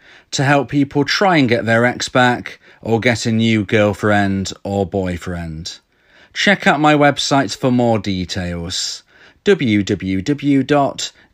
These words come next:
date me dot tips. Please check your spam and junk folders if you are expecting an email from me. So now let's get back into today's podcast. And today we are discussing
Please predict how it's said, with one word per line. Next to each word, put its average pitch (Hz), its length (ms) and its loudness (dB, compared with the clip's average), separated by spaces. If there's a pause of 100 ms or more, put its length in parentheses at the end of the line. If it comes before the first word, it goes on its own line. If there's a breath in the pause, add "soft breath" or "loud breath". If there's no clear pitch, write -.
(120)
date 131 420 0
me 113 400 0
dot 101 400 -6
tips. - 800 -8 (540 soft breath)
Please 185 360 -2
check - 300 -2
your 120 140 0
spam 127 460 0
and 101 200 -2
junk 160 300 -2
folders 98 880 -2 (340 soft breath)
if 147 180 -2
you 175 180 4
are 160 180 6
expecting - 840 0
an 160 320 2
email 95 420 -2
from 92 380 -4
me. 82 400 -8 (640 soft breath)
So - 180 0
now 190 240 4
let's 143 200 0
get 139 180 0
back 139 260 0
into 135 300 2
today's 143 400 0
podcast. 117 960 -4 (340 soft breath)
And 143 140 2
today 180 320 2
we 180 160 4
are 180 120 4
discussing 101 920 -4